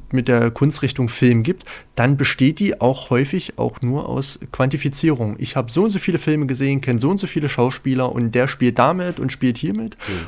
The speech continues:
Speaker 1: und in dem Film passiert das und das und dann mit dem und mit dem. Ähm,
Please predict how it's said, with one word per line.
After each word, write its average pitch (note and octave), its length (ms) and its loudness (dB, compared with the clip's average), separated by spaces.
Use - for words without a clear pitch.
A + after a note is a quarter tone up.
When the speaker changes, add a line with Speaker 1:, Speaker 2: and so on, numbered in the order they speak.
Speaker 1:
und C3 160 2
in A#2+ 60 2
dem C#3 280 4
Film C#3 240 2
passiert B2+ 340 2
das C3+ 160 2
und A#2+ 140 0
das F3 260 2
und B2 180 -2
dann B2 120 2
mit A#2+ 120 0
dem C#3+ 180 4
und B2+ 80 2
mit A2+ 140 -2
dem. F#3 300 -2
Ähm, B2+ 520 4